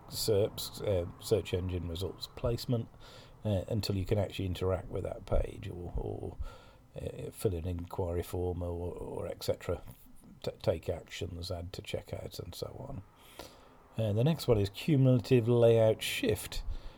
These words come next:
And that basically means when a page loads, you'll often see page items moving around. They'll shuffle around as the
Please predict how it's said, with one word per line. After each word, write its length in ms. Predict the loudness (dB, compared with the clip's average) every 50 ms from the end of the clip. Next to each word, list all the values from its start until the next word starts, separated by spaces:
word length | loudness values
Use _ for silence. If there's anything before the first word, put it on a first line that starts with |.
| -18 -18 -6 2
And 140 | 4 6 6
that 160 | 6 6 10
basically 420 | 10 10 10 10 6 0 2 2 2
means 260 | 4 4 4 4 6
when 120 | 6 6
a 40 | 8
page 380 | 12 12 12 12 12 6 6 4
loads, 960 | 4 4 4 6 8 10 10 10 10 6 2 0 -2 -2 -2 -2 -4 -4 -6 -8 -12 -16 -18 -20 -20 -20 -16 -12 -4
you'll 240 | 2 4 6 8 8
often 280 | 6 6 4 -2 -2 -2
see 220 | 0 0 0 0
page 440 | 6 12 12 12 12 12 4 4 4
items 540 | 4 6 6 2 2 0 -2 -2 0 0 0
moving 500 | 2 2 0 0 0 0 0 0 2 2
around. 500 | 2 2 2 2 4 4 2 0 0 0
They'll 120 | -4 -4
shuffle 480 | -4 -6 -8 -6 -4 -6 -4 0 0 2
around 480 | 2 2 2 2 2 2 0 0 0
as 160 | 0 -2 -2
the 140 | -2 -4 -6